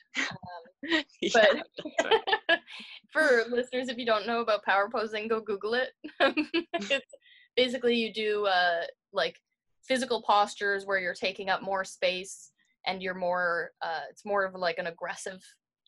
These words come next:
Speaker 2: stance, uh,
Speaker 1: Yeah,
Speaker 2: because
Speaker 1: you just turn into any man on the T T C.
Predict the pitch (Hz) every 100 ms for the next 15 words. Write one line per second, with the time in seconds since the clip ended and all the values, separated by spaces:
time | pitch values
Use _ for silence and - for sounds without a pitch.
0 | _ _ _ _ - - 202 233 320 -
1 | - - 196 196 185 294 202 175 240 277
2 | 262 233 240 - 233 240 208 202 190 180
3 | 175 175 208 175 170 - 147 135